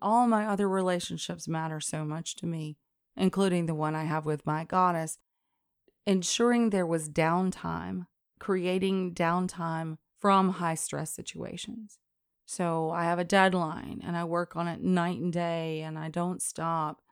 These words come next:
I might get that deadline done. I might actually submit that writing in time, 'cause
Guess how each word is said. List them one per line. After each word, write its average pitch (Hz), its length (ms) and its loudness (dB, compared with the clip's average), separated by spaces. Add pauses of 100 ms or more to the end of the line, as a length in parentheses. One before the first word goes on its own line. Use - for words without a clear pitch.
(240)
I 180 80 4
might 214 380 6
get 226 180 0
that 180 220 0
deadline 165 500 0
done. 165 400 -2
I 170 140 -2
might 180 400 -2 (200)
actually 160 480 -6
submit 160 460 -6
that - 180 -6
writing 190 360 -2
in 156 100 -10
time, 190 480 -10
'cause 185 320 -10